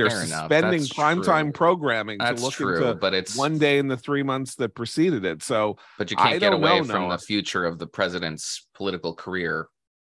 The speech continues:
Speaker 2: Well, there you go.
Speaker 1: when you're doing that, when it, that
Speaker 2: Right.
Speaker 1: investigation, true. So it's
Speaker 2: They
Speaker 1: all, maybe,
Speaker 2: Yeah.
Speaker 1: I don't know. I mean, that's a good data point, but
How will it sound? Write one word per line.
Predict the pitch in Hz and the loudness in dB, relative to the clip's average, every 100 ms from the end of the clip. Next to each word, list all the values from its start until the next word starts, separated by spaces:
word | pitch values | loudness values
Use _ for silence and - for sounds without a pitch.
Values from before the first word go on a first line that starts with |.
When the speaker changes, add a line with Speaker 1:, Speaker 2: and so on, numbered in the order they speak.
| _ | _
Speaker 2:
Well, | 101 98 | -18 -14
there | 98 101 | -10 -8
you | 101 | -8
go. | 95 101 71 | -6 -6 -6
Speaker 1:
when | 92 | -8
you're | 85 | -8
doing | 90 82 78 | -6 -8 -8
that, | 71 71 | -10 -10
when | 87 76 | -10 -12
it, | - | -8
that | 85 | -8
Speaker 2:
Right. | 85 | -6
Speaker 1:
investigation, | 80 87 82 80 - | -8 -8 -8 -10 -14
true. | 80 78 71 | -14 -14 -10
So | 113 | -8
it's | 120 | -4
Speaker 2:
They | 135 | -2
Speaker 1:
all, | 120 - _ _ _ _ _ _ _ _ _ _ _ _ - | -2 -8 _ _ _ _ _ _ _ _ _ _ _ _ -8
maybe, | 104 90 | -4 -4
Speaker 2:
Yeah. | 85 98 | -4 -4
Speaker 1:
I | |
don't | 95 85 | -4 -4
know. | |
I | 85 | -4
mean, | 101 101 | -4 -4
that's | 104 | -4
a | 98 | -4
good | 98 85 | -4 -4
data | 80 90 | -4 -4
point, | - 98 98 | -6 -8 -6
but | 85 | -8